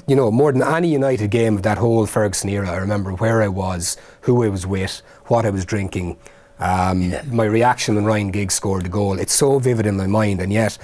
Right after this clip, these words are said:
Speaker 1: I'd totally forgotten something as basic as Ferguson had actually changed his team up.
Speaker 2: Yeah.
Speaker 1: He had, he had, re-, Giggs only came on after sixty-one minutes. You know, he had actually looked ahead and he'd said, "For us to do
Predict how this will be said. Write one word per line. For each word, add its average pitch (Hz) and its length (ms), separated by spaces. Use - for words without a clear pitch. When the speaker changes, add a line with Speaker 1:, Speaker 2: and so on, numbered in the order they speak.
Speaker 1:
I'd 95 120
totally 131 340
forgotten 104 400
something 104 300
as 87 100
basic 104 440
as 90 260
Ferguson 123 500
had 101 80
actually 98 560
changed 104 400
his - 140
team 131 260
up. - 240
Speaker 2:
Yeah. 107 260
Speaker 1:
He 107 180
had, 107 100
he 117 180
had, 104 140
re-, 131 260
Giggs 160 280
only 127 160
came 113 180
on 120 160
after 104 200
sixty-one 98 520
minutes. - 480
You 110 80
know, 123 200
he 107 160
had 110 180
actually 120 540
looked 147 320
ahead 120 280
and 104 80
he'd 101 100
said, 104 340
"For 110 200
us 151 180
to 113 100
do 107 460